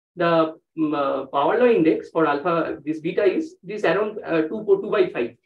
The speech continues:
which closely fits with the local shearing of simulation results. But when we are very close to the black hole, when the effects of gravity dominates much more, we have seen that the power law fit, uh, power law index is seven by five. That is quite new, which we report,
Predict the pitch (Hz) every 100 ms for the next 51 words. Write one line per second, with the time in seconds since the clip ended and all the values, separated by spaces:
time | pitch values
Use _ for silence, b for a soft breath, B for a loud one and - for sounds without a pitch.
0 | _ _ - 240 - 196 214 240 254 -
1 | 277 - 220 180 330 170 220 - 202 196
2 | 202 202 190 160 135 - 147 135 - -
3 | - _ _ _ _ - 156 151 170 226
4 | 269 262 175 233 - 170 330 - - 160
5 | 135 123 180 160 - _ _ - 165 190
6 | 190 190 170 151 - - - 151 - -
7 | 156 147 151 165 180 - 151 220 226 -
8 | 127 - 156 - _ - 226 254 - 233
9 | 226 226 - 143 170 220 226 202 196 -
10 | 165 156 143 156 196 208 226 185 - -
11 | 170 202 208 190 156 - - _ _ _
12 | _ _ _ - 165 - 269 - 226 226
13 | 175 170 - - 185 180 196 156 - 156
14 | 151